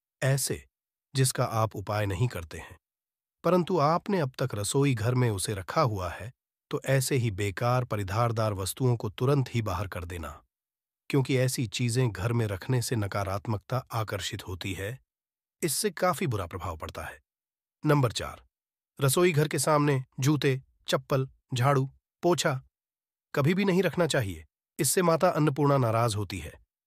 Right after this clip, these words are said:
और पूरे घर को गरीबी का सामना करना पड़ता है। इसे पाप भी समझा जाता है। इसीलिए आपको कभी भी चप्पल, जूते या झाड़ू, पोछा घर के सामने नहीं रखनी चाहिए,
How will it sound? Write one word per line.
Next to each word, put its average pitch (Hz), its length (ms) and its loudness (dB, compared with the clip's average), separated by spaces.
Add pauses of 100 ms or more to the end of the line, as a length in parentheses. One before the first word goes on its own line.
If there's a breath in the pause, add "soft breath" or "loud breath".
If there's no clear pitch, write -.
(160)
और 135 100 2
पूरे 143 280 2
घर 123 180 2
को 131 240 0 (180)
गरीबी 139 380 4
का 135 100 -2
सामना 113 400 0
करना 104 280 -4
पड़ता 80 280 -10
है। - 160 -14 (580)
इसे 147 200 0
पाप 135 300 4
भी 127 160 2
समझा 104 340 0
जाता 80 280 -10
है। - 140 -14 (600)
इसीलिए 185 460 2
आपको 151 380 -2
कभी 135 260 0
भी 143 120 0
चप्पल, 127 480 -2
जूते 120 360 0
या 127 100 2
झाड़ू, 107 400 -4 (320)
पोछा 147 260 2
घर 127 180 2
के 131 120 -2
सामने 120 320 0
नहीं 117 180 2
रखनी 110 260 -4
चाहिए, 98 400 -6